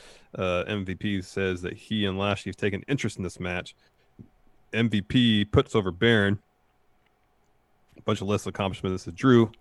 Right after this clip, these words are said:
don't need to say much more than you're holding that W W E title. But, uh, Bob Lashley has, uh, uh, some words for you. Uh, he says, "I'm here to put you, Drew,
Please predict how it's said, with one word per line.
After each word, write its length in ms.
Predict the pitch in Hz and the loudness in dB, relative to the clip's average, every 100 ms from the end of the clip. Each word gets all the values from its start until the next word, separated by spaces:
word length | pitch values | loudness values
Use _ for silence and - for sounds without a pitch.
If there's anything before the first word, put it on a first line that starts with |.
| _ | _
don't 100 | 104 | -6
need 60 | 98 | -6
to 60 | - | -2
say 140 | 98 | -2
much 240 | 95 95 | 0 0
more 160 | 110 107 | 2 4
than 220 | 98 95 - | 4 0 -6
you're 240 | 98 98 | -4 -4
holding 200 | 85 110 | 2 2
that 100 | 95 | 2
W 160 | 101 98 | 0 0
W 100 | 87 | 0
E 20 | |
title. 480 | - 143 131 117 110 - - _ - | 0 4 6 4 0 -8 -20 _ -2
But, 160 | 104 98 | 2 4
uh, 180 | 95 | 4
Bob 260 | 92 120 110 | 6 6 8
Lashley 420 | 113 117 - 98 | 8 6 4 0
has, 280 | 92 90 87 | 4 2 2
uh, 560 | 90 87 85 90 87 - | 0 0 0 0 -2 -2
uh, 40 | |
some 140 | 98 92 | -8 -2
words 220 | 90 87 | -2 -2
for 220 | - 90 | -2 -2
you. 80 | 87 | 0
Uh, 60 | 90 - - - - - | -2 -6 -20 -20 -12 -6
he 140 | 87 | -6
says, 280 | 87 90 85 | -2 -2 0
"I'm 140 | 92 | -2
here 140 | 95 95 | 2 0
to 60 | |
put 240 | 90 110 95 | 2 0 0
you, 480 | - 95 120 117 110 | -4 6 8 8 6
Drew, 640 | 95 95 101 120 104 110 | 2 -6 0 4 4 2